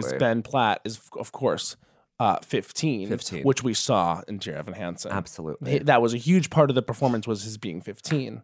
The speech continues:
Speaker 1: And you break your arm when you're fifteen.
Speaker 2: Yes, and he had a broken arm in the show.
Speaker 1: Mm-hmm.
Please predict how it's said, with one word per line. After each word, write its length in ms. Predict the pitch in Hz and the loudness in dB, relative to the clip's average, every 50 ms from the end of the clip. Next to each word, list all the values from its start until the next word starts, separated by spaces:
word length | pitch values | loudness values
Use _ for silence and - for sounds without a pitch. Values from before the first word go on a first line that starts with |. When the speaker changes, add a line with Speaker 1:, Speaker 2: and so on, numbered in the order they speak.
| - | -4
Speaker 1:
And 140 | - 107 104 | 0 2 2
you 80 | 101 95 | 2 2
break 220 | 85 104 98 - - | 4 4 2 4 2
your 100 | 104 - | -2 0
arm 420 | 90 92 90 87 82 78 80 78 80 | 2 2 4 4 2 2 0 -2 -4
when 100 | 82 80 | -4 -6
you're 80 | 71 | -6
fifteen. 540 | 71 - 78 - - - 87 85 71 - - - | -8 -10 -14 -14 -14 -12 -12 -12 -12 -12 -10 -2
Speaker 2:
Yes, 460 | 123 131 120 95 92 104 - - - | 2 4 4 4 2 0 -4 -2 0
and 100 | 147 135 | 2 4
he 80 | 147 | 6
had 100 | 151 143 | 6 8
a 60 | 143 135 | 6 8
broken 300 | 143 143 147 - 165 156 | 6 6 6 8 6 8
arm 200 | 147 143 143 139 | 8 8 6 6
in 100 | 135 131 | 4 4
the 60 | 127 | 2
show. 440 | - - 123 123 117 113 117 95 85 | 2 2 2 4 4 4 2 2 0
Speaker 1:
Mm-hmm. 200 | 95 87 78 80 | -2 -4 -4 -4